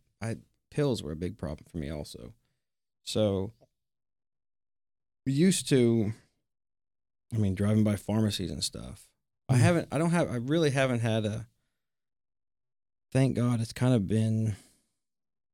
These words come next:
Speaker 1: I don't really have a, I'm sure, and I don't wanna <laughs> I'm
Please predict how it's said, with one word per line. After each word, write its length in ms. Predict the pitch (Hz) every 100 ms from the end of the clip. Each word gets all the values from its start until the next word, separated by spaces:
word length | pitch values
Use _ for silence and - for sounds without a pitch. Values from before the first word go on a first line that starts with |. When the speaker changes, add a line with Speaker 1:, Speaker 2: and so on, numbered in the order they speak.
| _ _ _ _ -
Speaker 1:
I 80 | 107
don't 280 | 104 110
really 200 | 71 90
have 340 | 98 110 107 -
a, 120 | 90 - - _ _
I'm 80 | 76
sure, 680 | 98 - 127 120 117 113 113 - _ _ _ _ _ _ _ _ _ _ _ _ _
and 80 | -
I 40 |
don't 140 | 107 110
wanna 140 | 90
<laughs> 280 | 98 -
I'm 60 | -